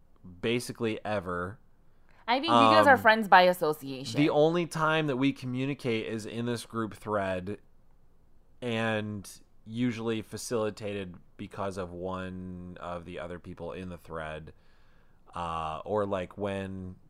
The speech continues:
Speaker 1: the people in this thread ever get together. So, like, yeah, kind of a friend by association, which is the only reason, again, like, that I hesitated to leave the conversation in the first place, because I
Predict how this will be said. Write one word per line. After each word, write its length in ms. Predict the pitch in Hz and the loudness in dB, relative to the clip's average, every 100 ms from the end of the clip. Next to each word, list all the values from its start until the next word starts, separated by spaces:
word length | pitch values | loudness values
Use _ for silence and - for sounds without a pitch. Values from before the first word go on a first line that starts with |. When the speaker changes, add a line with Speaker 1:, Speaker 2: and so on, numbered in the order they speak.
| - | -14
Speaker 1:
the 100 | 92 | -12
people 340 | 90 92 87 | -10 -8 -6
in 140 | 87 85 | -8 -10
this 140 | 82 | -16
thread 360 | - 87 80 78 | -10 -8 -8 -10
ever 220 | 78 80 | -12 -12
get 180 | 78 76 | -14 -18
together. 520 | 82 73 71 69 80 - _ - - - - - - - - - | -16 -14 -12 -14 -16 -20 _ -20 -20 -20 -20 -20 -20 -20 -20 -20
So, 600 | - - 156 135 127 120 - | -12 8 12 12 12 8 4
like, 520 | 127 123 117 - - - - 117 | 4 6 4 -8 -20 -20 -20 -4
yeah, 400 | 127 104 80 - - _ - - | 0 0 0 -8 -14 _ -20 -4
kind 300 | 147 160 147 | 0 4 4
of 80 | 131 | 4
a 80 | |
friend 320 | 123 123 113 107 | 4 0 -2 -2
by 140 | 101 | -2
association, 880 | 92 - 90 90 85 82 73 73 85 - - - - - - - - - - - | -2 -8 -12 -10 -12 -12 -16 -16 -20 -20 -20 -20 -20 -20 -20 -20 -20 -20 -20 -2
which 200 | 139 147 | 2 2
is 100 | 156 131 | 2 0
the 120 | 156 | 2
only 180 | 160 151 | 2 2
reason, 300 | 147 131 113 | 2 0 -2
again, 520 | 113 143 95 92 98 | 0 2 0 -6 -12
like, 340 | 98 107 104 101 | -4 -2 -2 -2
that 100 | 110 | -2
I 100 | 104 | 0
hesitated 440 | 107 107 107 107 | -2 -6 -6 -6
to 60 | 98 | -6
leave 220 | 98 98 | -6 -8
the 60 | 92 | -8
conversation 640 | 104 90 - 90 85 87 | -8 -10 -10 -12 -10 -14
in 60 | 80 | -14
the 60 | |
first 280 | 82 101 95 | -10 -8 -8
place, 240 | - 78 - | -10 -10 -10
because 260 | 90 90 | -14 -10
I 180 | 90 92 | -6 -8